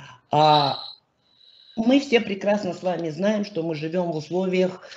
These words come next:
новых образовательных стандартов. Для нас этот документ и для любой образовательной организации стал, э, основополагающим. А, образовательные стандарты,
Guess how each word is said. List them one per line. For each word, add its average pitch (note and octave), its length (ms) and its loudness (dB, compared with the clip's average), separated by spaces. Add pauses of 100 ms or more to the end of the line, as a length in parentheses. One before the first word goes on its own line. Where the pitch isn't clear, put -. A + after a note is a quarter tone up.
(140)
новых G3 360 0
образовательных D3 720 2
стандартов. C#3 640 0 (300)
Для F#3 160 6
нас B3 220 2
этот F3 300 0
документ F#3+ 600 2
и E3+ 40 0
для E3+ 180 0
любой F3 500 2
образовательной D3+ 640 0
организации D#3+ 800 0
стал, F#3 460 2 (300)
э, - 80 -2
основополагающим. D#3+ 1400 2 (360)
А, C#3 460 0 (340)
образовательные G#3+ 960 4
стандарты, G#3 920 -2